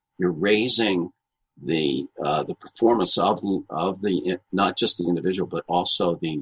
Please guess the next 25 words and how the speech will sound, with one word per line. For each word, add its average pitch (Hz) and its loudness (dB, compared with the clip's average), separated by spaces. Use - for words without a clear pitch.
department 85 -2
and, 80 -4
uh, 78 -4
the 73 -8
organization 82 -2
in 64 -6
a 62 -6
much 82 -2
faster, 87 0
much 76 -8
more 73 -4
effective - 0
way 78 2
without 101 4
the 98 -6
harm 87 0
that's 76 -2
caused 82 0
by 73 -2
the 80 -4
manipulation 82 2
of 78 -2
pay 92 2
for - -6
performance - 0